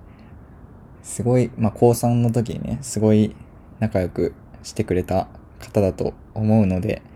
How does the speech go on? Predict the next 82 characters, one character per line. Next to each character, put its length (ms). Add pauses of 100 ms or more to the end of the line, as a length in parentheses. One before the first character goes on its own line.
(640)
違 120
っ 60
た 160
ら 100
こ 100
っ 20
ち 160
も 80
恥 160
ず 60
か 100
し 100
い 60
ん 80
で 80
す 100
け 120
ど、 160 (600)
あ 120
の、 300 (640)
ま 120
た 140
ね、 220 (460)
遊 160
び 100
に 80
行 80
き 80
ま 120
し 100
ょ 60
う 40
ね。 280 (840)
<laughs> 840
ラ 140
ジ 140
オ 140
越 100
し 60
に 140
こ 100
ん 100
な 80
こ 100
と 100
言 80
う 40
っ 20
て 120
い 40
う。 40
し 120
か 100
も 140
相 180
手 100
も、 180 (420)
そ 180
う 40
だ 100
と 120
し 80
て 80
も 80
聞 180
い 40
て 120
る 100
か 100
わ 80
か 120
ん 80
な 80
い 60
し 120
ね、 200
こ 80
の 100
ラ 120
ジ 160
オ。 20
わ 40